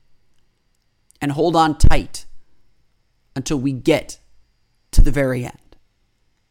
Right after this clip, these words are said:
This won't be the last time we discuss these kinds of rumors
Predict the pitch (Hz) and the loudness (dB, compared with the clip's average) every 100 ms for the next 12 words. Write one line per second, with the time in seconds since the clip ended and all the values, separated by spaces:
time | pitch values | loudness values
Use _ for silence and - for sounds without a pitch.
0 | - - - 170 196 - - 185 175 165 | -14 -8 0 2 0 -2 -8 -6 -2 0
1 | 165 165 - - 139 143 139 135 139 - | 2 2 0 0 0 0 -6 -6 -8 -4
2 | 151 120 - - - - _ - 147 143 | -2 -2 -8 -12 -16 -20 _ -6 -4 0
3 | - - 143 135 143 127 117 - - | 6 6 6 0 -4 -4 -8 -18 -20